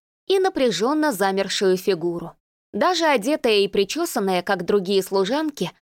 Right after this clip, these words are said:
она выделялась среди них. Ливия не отводила взгляд, хотя он точно знал, как ей хочется отвернуться. Он обещал себе не трогать ее,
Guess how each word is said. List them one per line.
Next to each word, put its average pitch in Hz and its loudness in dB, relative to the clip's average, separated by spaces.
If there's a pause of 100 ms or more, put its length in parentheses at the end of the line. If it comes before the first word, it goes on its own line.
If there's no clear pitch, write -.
она 320 0
выделялась 294 0
среди 196 0
них. 175 -6 (520)
Ливия 285 2
не 240 0
отводила 202 2
взгляд, 175 -4 (320)
хотя 392 0
он 359 -2
точно 302 -2
знал, 214 0
как 220 -6
ей 196 -2
хочется 196 0
отвернуться. 175 -4 (880)
Он 392 2
обещал 320 0
себе 285 0
не 269 0
трогать 285 0
ее, 170 -4